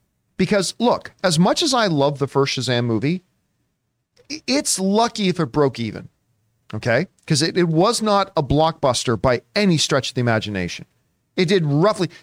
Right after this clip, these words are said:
you can look this up for me, Taylor, but I think it roughly made Black Adam numbers.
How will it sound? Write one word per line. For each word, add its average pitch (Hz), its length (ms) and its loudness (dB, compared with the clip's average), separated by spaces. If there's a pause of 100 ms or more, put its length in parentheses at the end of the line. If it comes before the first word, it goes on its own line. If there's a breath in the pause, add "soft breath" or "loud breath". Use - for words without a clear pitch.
you 233 100 2
can 233 140 0
look 196 120 0
this 170 140 -2
up 175 140 0
for 160 100 -2
me, 147 100 2
Taylor, 139 220 0
but 151 100 0
I 160 60 2
think 220 220 -4
it 190 100 0 (220)
roughly 190 680 2
made 151 240 2
Black 139 300 -4
Adam 127 320 -2
numbers. 78 420 -14